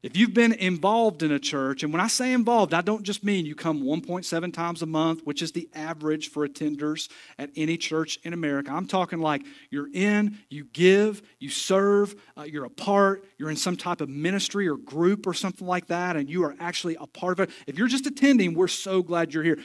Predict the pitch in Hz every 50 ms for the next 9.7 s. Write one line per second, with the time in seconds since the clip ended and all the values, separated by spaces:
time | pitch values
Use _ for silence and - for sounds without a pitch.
0 | - - 147 143 214 262 240 - - 175 190 226 233 226 233 - 240 226 226 220
1 | 214 214 220 220 220 202 190 160 143 175 175 156 185 202 202 - 208 190 175 196
2 | 175 165 180 196 202 196 196 190 202 202 208 196 185 196 196 202 180 170 190 -
3 | - 190 180 - - 180 156 - - - - _ 196 196 202 - - 220 208 190
4 | 175 190 190 196 190 175 175 175 160 139 170 190 196 190 175 160 147 147 - -
5 | - _ _ 156 143 147 165 175 202 226 196 170 180 214 226 226 233 226 - 208
6 | 208 190 - 196 190 170 170 165 156 - - 185 170 147 139 143 135 135 160 170
7 | 180 180 160 151 170 170 165 156 147 156 156 143 135 - 160 160 156 143 156 165
8 | 160 151 143 - 147 165 170 170 151 135 120 - - - - - 135 135 135 143
9 | 139 - 135 131 131 131 127 123 120 113 - 117 -